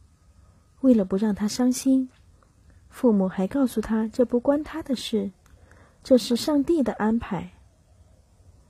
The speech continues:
但是小姑娘仍然伤心不已，她暗下决心，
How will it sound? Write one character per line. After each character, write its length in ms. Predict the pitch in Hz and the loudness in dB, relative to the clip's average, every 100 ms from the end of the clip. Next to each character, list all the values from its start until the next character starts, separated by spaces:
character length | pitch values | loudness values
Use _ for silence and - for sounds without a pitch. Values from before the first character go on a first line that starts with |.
| _ _ - | _ _ -6
但 100 | - | 2
是 160 | 240 240 | 2 2
小 260 | - 202 185 | 2 2 0
姑 220 | - 269 | 2 4
娘 340 | 269 214 185 - _ - | 4 4 0 -6 _ -2
仍 240 | 208 208 | 2 4
然 160 | 277 233 | 4 2
伤 240 | - 247 | 0 0
心 240 | 247 262 254 | 0 2 0
不 180 | 262 208 | 2 0
已， 360 | 180 170 180 - _ _ _ - - _ _ | -2 -8 -8 -14 _ _ _ -20 -20 _ _
她 140 | - 220 | -8 -6
暗 240 | - 233 | 0 0
下 180 | - 196 | 2 -4
决 160 | - 196 | -2 -6
心， 380 | - 226 226 | 0 2 2